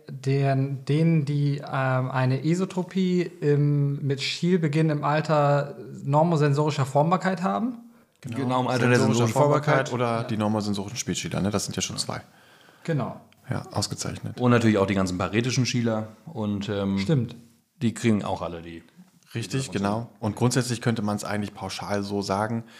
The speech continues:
Speaker 3: dass wir Chancen auf Binokularsehen haben bei allen Patienten, die im ersten Lebensjahr insbesondere, ähm, einen Parallelstand der Augen hatten, vielleicht auch nur eine Zeit lang, aber wo eben Binokularneurone angelegt worden sind. Also wo die Zellen für diese Binokularfähigkeit einfach,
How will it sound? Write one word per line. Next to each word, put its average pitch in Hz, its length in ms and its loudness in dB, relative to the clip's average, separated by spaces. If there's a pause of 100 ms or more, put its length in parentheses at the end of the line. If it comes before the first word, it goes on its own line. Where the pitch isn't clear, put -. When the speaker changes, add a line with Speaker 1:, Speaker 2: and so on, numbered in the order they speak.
(240)
Speaker 3:
dass - 220 -8
wir 101 80 -2
Chancen 127 420 -2
auf 101 160 -4
Binokularsehen 107 760 -4
haben 101 280 -6
bei 90 140 -6
allen 131 500 -2
Patienten, 120 680 -2 (340)
die 117 160 -2
im 135 120 2
ersten 120 380 -2
Lebensjahr 110 540 -4
insbesondere, 98 800 -6 (380)
ähm, 95 260 0
einen 104 160 -2
Parallelstand 107 520 -2
der 92 160 -2
Augen 90 180 -6
hatten, 90 260 -8
vielleicht 87 280 -6
auch 90 80 -8
nur 101 120 -4
eine 98 100 -4
Zeit 95 300 -6
lang, 127 220 -2 (300)
aber 101 300 -4
wo 104 180 -2
eben 107 240 -2
Binokularneurone 104 920 -4
angelegt 107 540 -8
worden - 200 -6
sind. - 360 -8
Also - 180 -6
wo 95 80 -4
die 95 120 -2
Zellen 117 520 -2 (160)
für 123 160 0
diese 104 200 -2
Binokularfähigkeit 101 1300 -2
einfach, 98 420 -8